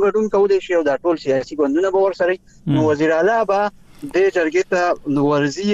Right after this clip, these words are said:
Speaker 1: او د دې دپاره به لکه مطلب دا دی چې اوس دې خپله تګلاره جوړوي، د هغې، د هغې سره به هم خبرې اترې کوي.
Speaker 2: مم.
Speaker 1: بلکې په دې کې ځینې ګوندونو د دې نه د محسن نقوي دا غوښتنه هم کړې وه چې ته په، په،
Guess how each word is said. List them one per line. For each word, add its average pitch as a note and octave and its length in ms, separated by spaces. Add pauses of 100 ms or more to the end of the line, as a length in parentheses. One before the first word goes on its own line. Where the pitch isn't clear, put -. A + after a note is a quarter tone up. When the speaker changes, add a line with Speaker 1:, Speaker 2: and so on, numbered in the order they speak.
Speaker 1:
او E3+ 140
د D#3 120
دې E3+ 140
دپاره D#3+ 340
به D#3 120
لکه D3+ 200
مطلب C#3 360
دا D#3 120
دی D#3 120
چې - 120
اوس D3+ 240 (100)
دې E3 80 (120)
خپله D#3 300 (360)
تګلاره D#3 460
جوړوي، D3+ 360 (100)
د D#3 40
هغې، E3+ 380 (140)
د - 100
هغې D#3 220
سره D#3 200
به D3+ 120
هم G3+ 140
خبرې F3 300
اترې D#3+ 300
کوي. D#3+ 160 (260)
Speaker 2:
مم. D3+ 80
Speaker 1:
بلکې B2+ 280
په D#3+ 100
دې G#3 160
کې F#3+ 160
ځینې G3+ 220
ګوندونو F3 400
د E3+ 80 (100)
دې F#3+ 140
نه F3+ 140
د - 20 (180)
محسن D3 340
نقوي F3 360
دا F#3 140
غوښتنه G3 320
هم D#3+ 140
کړې F3 200
وه G3+ 100 (420)
چې D3+ 160
ته F#3 80 (160)
په، D#3 160
په، D3 140